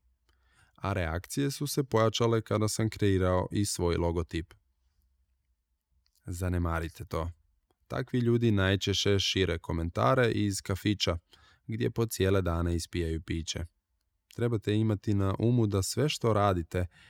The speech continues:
radite drugačije. A to je vrlo važno, trebate se istaknuti. Kako u privatnom, tako i u poslovnom životu.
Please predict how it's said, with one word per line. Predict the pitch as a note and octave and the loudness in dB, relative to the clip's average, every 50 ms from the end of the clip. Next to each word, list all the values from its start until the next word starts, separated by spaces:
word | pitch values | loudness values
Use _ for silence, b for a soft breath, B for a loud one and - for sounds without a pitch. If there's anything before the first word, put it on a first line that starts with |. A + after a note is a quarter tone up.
| B B B - | B B B -10
radite | - - D#2+ E2 F2 F2 F2 - - F#2 | -6 -4 -2 -2 0 -2 -2 -2 -2 -2
drugačije. | F2 F#2+ F#2+ F2 F2 E2+ E2+ - - - F2 - E2 F2 _ _ _ _ _ _ | 0 0 0 0 0 0 0 -2 -4 -6 -6 -8 -10 -14 _ _ _ _ _ _
A | - G2+ F2+ F2 | -6 -6 -6 -6
to | - F2+ F2 | -4 -6 -6
je | E2+ | -4
vrlo | D#2+ F2+ F2+ - - E2 | -2 -4 -4 -4 -4 -2
važno, | E2 F2 F2+ G2 F#2+ F2 E2 D#2 - b b b b b | 0 2 2 2 2 0 -2 -6 -6 b b b b b
trebate | - F2 E2 D#2 E2 - - D#2+ | -8 -6 -6 -6 -6 -8 -8 -10
se | - - F2 E2+ | -8 -6 -6 -6
istaknuti. | F2 - - E2+ E2+ - - - E2+ - - F2+ - _ _ _ _ _ _ _ _ _ _ _ _ | -6 -4 -4 -4 -4 -4 -8 -14 -12 -12 -12 -14 -14 _ _ _ _ _ _ _ _ _ _ _ _
Kako | - A2+ G#2+ G#2 - F#2+ | -2 -2 -2 0 0 0
u | F2 E2+ E2+ E2+ | 0 2 0 -2
privatnom, | - - F2 G2+ A#2+ D3 D3+ - - D#3+ D#3 D#3 D3 _ _ _ - | -2 2 2 2 4 2 0 2 2 2 2 2 -2 _ _ _ -6
tako | - - G2 G2 - - A2+ A2 | -4 -2 -2 -2 0 0 2 4
i | A2 A2 | 4 4
u | A2 A2 | 2 0
poslovnom | - - F2+ F2 - - - F2+ F2+ F2+ F2 F2+ | 0 -2 -4 -2 -2 -2 -2 -2 0 0 0 0
životu. | F2+ F2+ G2 E2+ F2+ - - - - | 0 -2 -2 -2 -4 -6 -6 -10 -16